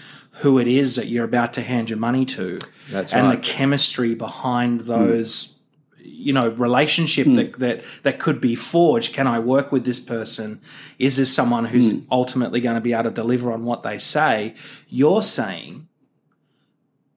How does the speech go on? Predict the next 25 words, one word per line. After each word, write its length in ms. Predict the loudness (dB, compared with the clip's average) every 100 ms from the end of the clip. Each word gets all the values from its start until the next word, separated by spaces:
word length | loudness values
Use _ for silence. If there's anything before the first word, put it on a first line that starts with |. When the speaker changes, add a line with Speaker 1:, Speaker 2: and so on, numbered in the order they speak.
| _ _ _ _
Speaker 1:
could 360 | -12 0 0 2
be 140 | 0
qualified 1000 | 0 -2 0 0 -2 -6 -8 -10 -12 -18 _ 2
Speaker 2:
Mm. 280 | 4 2 -4 _
Speaker 1:
simply 800 | -4 0 2 2 -2 -4 -4 -4
by 440 | -2 -2 0 -2 -4 -8
observing 800 | -6 -4 0 2 2 2 -2 -4
and 140 | -8
Speaker 2:
Mm. 120 | -8 -6
Speaker 1:
watching 400 | -6 -6 -6 -6
the 120 | -8
individual. 560 | -12 -16 -16 -18 -20 -8
Speaker 2:
Exactly. 560 | -2 0 0 0 0 -2 -4
So 140 | 0 2
when 100 | 4
I 80 | 2
came 320 | 4 4 4
back 240 | 2 0
from 140 | -2 -2
the 60 |
States 300 | 0 -2 -2
from 160 | -2 0
doing 380 | 2 2 0 0
further 280 | -2 -2
training, 480 | -2 0 2 2 0